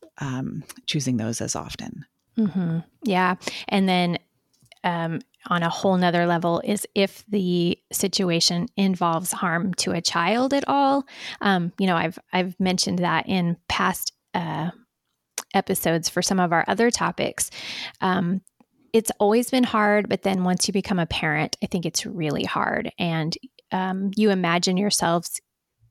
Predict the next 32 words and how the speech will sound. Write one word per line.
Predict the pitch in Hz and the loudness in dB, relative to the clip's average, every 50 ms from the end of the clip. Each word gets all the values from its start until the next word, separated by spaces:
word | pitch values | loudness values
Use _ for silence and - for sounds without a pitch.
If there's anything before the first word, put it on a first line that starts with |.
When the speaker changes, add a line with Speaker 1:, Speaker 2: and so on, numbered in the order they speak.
| _ _ _ _ - | _ _ _ _ -2
Speaker 2:
in | 214 202 | 0 2
the | 185 180 170 | 2 2 0
role | 185 196 - 190 233 | 0 2 2 2 2
of | 254 240 | 0 2
those | - 233 240 - | 2 0 0 0
parents | - - - 226 226 247 254 - - - - | -2 -4 -2 0 2 2 2 0 -2 -4 -2
who | - 190 | -2 -2
have | 185 - - | -2 -4 -6
perhaps | - - - - - - - - | -8 -8 -6 -6 -8 -8 -10 -8
lost | - - - - - - | -6 -4 -2 -2 -2 -2
children. | - - 220 220 208 214 214 208 208 208 - - - - - - - - - | 0 0 0 2 2 2 2 2 2 0 0 -4 -8 -8 -8 -8 -8 -6 -2
And | - 196 185 180 175 170 - | 0 2 2 2 2 0 0
I, | - 175 170 - - - | 0 -2 -2 0 0 2
I | 214 226 233 | 2 2 4
just | - 247 240 - - | 4 2 2 2 2
have | 233 214 185 | 2 2 4
a | 196 185 | 2 2
really | 180 185 180 175 175 | 2 2 2 2 2
hard | 170 - 190 180 175 - | 2 2 0 0 0 0
time | - 170 175 170 170 | 0 0 0 0 0
going | - 185 196 196 196 190 175 | -2 0 0 0 0 2 2
there | 165 156 156 156 165 165 - - | 2 2 2 0 0 -2 -2 -2
on | - 185 180 170 | 0 2 2 4
those, | 175 175 175 175 175 - - - - | 2 2 2 2 2 0 0 0 0
on | 196 185 180 | 2 4 4
those | 180 180 185 | 4 4 4
shows | - - - 175 175 180 175 180 175 | 2 2 2 4 4 4 4 4 4
or | 180 190 | 2 2
those | 170 175 175 170 170 | 2 2 2 2 0
books. | - - - - - - - - - - - - _ _ _ _ _ _ _ _ - | -2 -4 -4 -4 -4 -6 -8 -8 -8 -8 -8 -8 _ _ _ _ _ _ _ _ 0
I | 247 285 | 2 2
listened | 294 269 247 247 - - 240 233 226 | 4 4 4 4 4 4 4 4 4